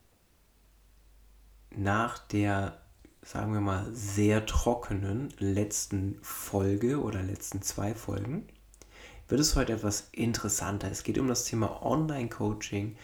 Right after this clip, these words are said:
versus Oldschool-Coaching, also Training vor Ort.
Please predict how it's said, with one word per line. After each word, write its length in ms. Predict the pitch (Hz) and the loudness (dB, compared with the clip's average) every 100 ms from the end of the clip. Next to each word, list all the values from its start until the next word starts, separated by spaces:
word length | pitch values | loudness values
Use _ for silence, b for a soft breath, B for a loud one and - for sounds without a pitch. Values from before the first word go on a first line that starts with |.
| B B B _ | B B B _
versus 640 | 110 98 - 117 117 - - | -6 -4 0 0 0 -6 -10
Oldschool-Coaching, 1500 | - 107 110 107 - - 104 104 104 - - 98 95 - 90 - | 0 4 4 4 -2 -2 0 0 0 -8 -4 -2 -2 -4 -8 -8
also 340 | - 101 110 - | -4 -2 -2 -6
Training 460 | - - 98 98 107 | -10 -6 -2 -2 -2
vor 260 | - 113 - | 0 2 2
Ort. 280 | - - | -2 -10